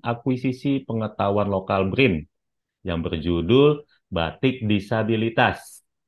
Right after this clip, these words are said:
Bagi kawan brin yang mungkin belum tahu,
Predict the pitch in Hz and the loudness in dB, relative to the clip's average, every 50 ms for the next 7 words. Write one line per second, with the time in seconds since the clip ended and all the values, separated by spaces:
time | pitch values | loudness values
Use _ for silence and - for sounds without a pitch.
0 | _ _ _ _ _ _ _ _ _ _ - 92 90 82 92 92 - 87 85 85 | _ _ _ _ _ _ _ _ _ _ -10 -8 -6 -6 -4 -4 -2 0 0 0
1 | 85 85 87 87 87 78 78 90 92 98 110 120 120 107 90 87 92 92 92 127 | 0 0 -2 -4 -4 -4 0 2 2 4 4 4 2 2 2 0 -2 -2 -2 0
2 | 127 131 120 110 101 104 95 101 95 82 78 92 98 95 87 78 | 0 0 0 -2 -4 -4 -4 -4 -2 -2 -2 -2 -2 -2 -4 -6